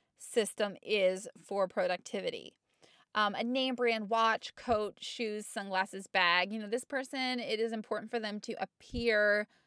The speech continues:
put together and to look and feel good. Usually, type threes are also in touch with their physical bodies, and if they're not, they need to be. So to be able to perform at such a high level, they've got to take care of their physical body.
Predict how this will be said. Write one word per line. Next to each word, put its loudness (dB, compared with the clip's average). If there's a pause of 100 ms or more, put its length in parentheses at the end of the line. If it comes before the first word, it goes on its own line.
(140)
put -2
together 4
and -4
to -2
look -2
and -4
feel 0
good. -2 (1200)
Usually, -4
type -2
threes -4
are 0
also 2
in -2
touch 0 (120)
with 0
their -2
physical -2
bodies, 0 (160)
and 0
if -6 (100)
they're 0
not, 2
they 0
need -6
to -6
be. -8
So -6 (100)
to -6
be 0
able 2
to -4
perform -4
at -8
such -10
a -2
high -2
level, 0
they've -2
got 4
to -18
take -6
care -4
of 0
their -2
physical -4
body. -6